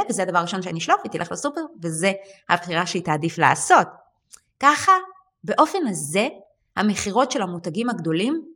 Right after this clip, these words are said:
עולות באמצעות המיתוג, אוקיי? הם דואגים שבכל נקודת מחירה אנחנו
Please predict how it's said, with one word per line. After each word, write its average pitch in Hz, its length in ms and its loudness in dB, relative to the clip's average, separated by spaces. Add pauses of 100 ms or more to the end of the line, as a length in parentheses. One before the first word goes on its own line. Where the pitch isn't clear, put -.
(180)
עולות 220 640 4
באמצעות 190 640 -4
המיתוג, 165 680 -2 (200)
אוקיי? 226 420 -2 (560)
הם 240 180 2
דואגים 220 680 6
שבכל 185 440 0
נקודת 196 360 -2
מחירה 180 420 0
אנחנו 196 300 -6